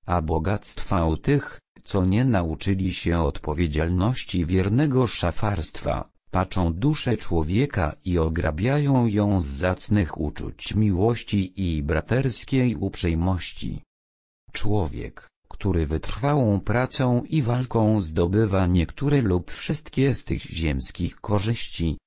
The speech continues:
zazwyczaj uważa się za mądrego, albowiem nie pojmuje, jak znikome są te skarby, jak niezadowalające one okażą się w końcu i jakie sidła kryją w sobie.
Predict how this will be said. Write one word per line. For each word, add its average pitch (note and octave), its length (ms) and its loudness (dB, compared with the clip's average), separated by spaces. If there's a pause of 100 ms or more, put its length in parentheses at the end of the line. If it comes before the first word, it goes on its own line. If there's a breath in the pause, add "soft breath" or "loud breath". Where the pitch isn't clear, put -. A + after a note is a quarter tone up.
(120)
zazwyczaj G#2+ 720 0
uważa A#2 560 0
się F2 220 -2
za D#2+ 240 2
mądrego, E2 800 2 (220)
albowiem G#2+ 640 2 (100)
nie E2+ 160 2
pojmuje, A2+ 560 2
jak D#2 300 0
znikome D2+ 720 2
są C2+ 300 -2
te D#2 220 0
skarby, D2 640 -2 (280)
jak D#2+ 380 -2
niezadowalające G#2 1200 2
one G#2 320 4
okażą A2 580 0
się G2 180 0
w - 100 -6
końcu C#3+ 600 2 (140)
i G2 240 0
jakie A2 400 0
sidła E2 500 0
kryją A#2 520 2
w - 140 -8
sobie. A#1+ 540 -4